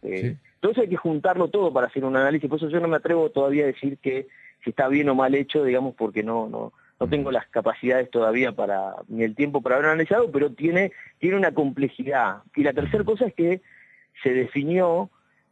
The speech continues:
Speaker 1: eh, algo que para mí me pareció excelente y muy, muy oportuno, es, eh, censar todo el ecosistema de servicios que tiene el campo atrás.
Speaker 2: Ajá.
Speaker 1: Entonces,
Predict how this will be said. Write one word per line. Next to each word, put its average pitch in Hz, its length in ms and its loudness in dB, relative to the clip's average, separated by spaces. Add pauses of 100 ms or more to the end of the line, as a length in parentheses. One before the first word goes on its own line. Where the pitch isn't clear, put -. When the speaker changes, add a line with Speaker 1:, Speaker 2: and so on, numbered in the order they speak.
(160)
Speaker 1:
eh, 104 480 -4
algo 135 180 2
que 127 120 -2
para 117 180 2
mí 151 140 2
me 151 100 0
pareció 143 440 0 (680)
excelente 127 840 0
y 113 60 0
muy, 131 460 0
muy 135 260 -4
oportuno, 143 880 -2
es, 156 200 -8 (920)
eh, 113 180 0 (120)
censar 175 540 0
todo 214 280 0
el 165 80 -2
ecosistema 151 680 -2
de 120 160 0
servicios 123 600 -2
que 107 100 -4
tiene 113 260 -2
el 101 100 -8
campo 104 340 -2
atrás. 95 280 -2 (300)
Speaker 2:
Ajá. 82 440 -4
Speaker 1:
Entonces, 131 400 -2